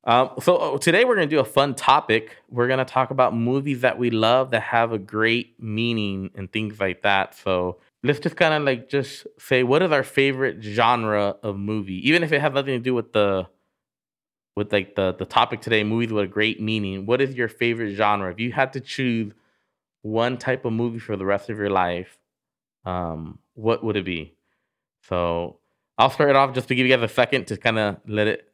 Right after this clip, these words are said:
sink in, 'cause I know I just told you that question right now. So for me, I know, I think the younger version of me just has to do comedy.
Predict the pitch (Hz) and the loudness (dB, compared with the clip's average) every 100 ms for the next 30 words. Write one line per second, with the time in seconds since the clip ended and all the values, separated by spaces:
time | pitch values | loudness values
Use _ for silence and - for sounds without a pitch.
0 | _ - - 120 117 110 135 - 104 104 | _ -6 -2 0 4 2 2 -2 0 0
1 | 107 - - 107 98 - 104 92 95 92 | -2 -4 -4 -2 -2 -2 -2 -2 -4 0
2 | 107 107 104 - _ _ _ _ - 127 | 2 4 0 -4 _ _ _ _ -2 0
3 | 151 151 175 175 - 123 160 175 - _ | 0 0 0 -2 0 2 4 2 -4 _
4 | _ _ _ _ - 127 160 - _ - | _ _ _ _ 0 2 0 -6 _ 0
5 | 123 117 110 107 104 113 156 180 170 175 | 2 4 2 0 0 2 2 2 0 0
6 | 175 175 151 143 127 110 120 - 123 131 | 0 -2 -2 -4 -2 -2 -4 2 2 4
7 | 139 156 190 | 0 -2 -6